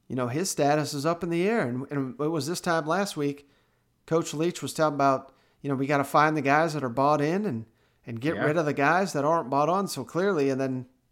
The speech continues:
Speaker 1: the next week, your star player suspended. Clearly, he was talking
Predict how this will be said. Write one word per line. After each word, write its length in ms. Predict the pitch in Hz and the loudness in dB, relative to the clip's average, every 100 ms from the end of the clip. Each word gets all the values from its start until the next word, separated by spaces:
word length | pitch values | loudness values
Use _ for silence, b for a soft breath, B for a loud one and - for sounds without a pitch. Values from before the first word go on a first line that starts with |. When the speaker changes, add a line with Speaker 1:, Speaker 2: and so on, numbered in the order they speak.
| - | -4
Speaker 1:
the 100 | 131 | -2
next 240 | 165 - | -2 -2
week, 240 | 170 202 | -2 -2
your 80 | 135 | -2
star 380 | 117 - 165 - | -2 2 4 4
player 560 | - 175 208 139 131 b b b b _ _ _ _ _ | 0 0 2 0 -2 b b b b _ _ _ _ _
suspended. 760 | - - 123 - 175 202 123 - | -12 -8 -6 0 2 2 -2 -4
Clearly, 400 | 156 202 214 135 | 0 2 2 0
he 160 | 135 135 | 0 -4
was 160 | 127 | -4
talking 540 | 156 139 - 131 123 | 0 0 0 -4 -6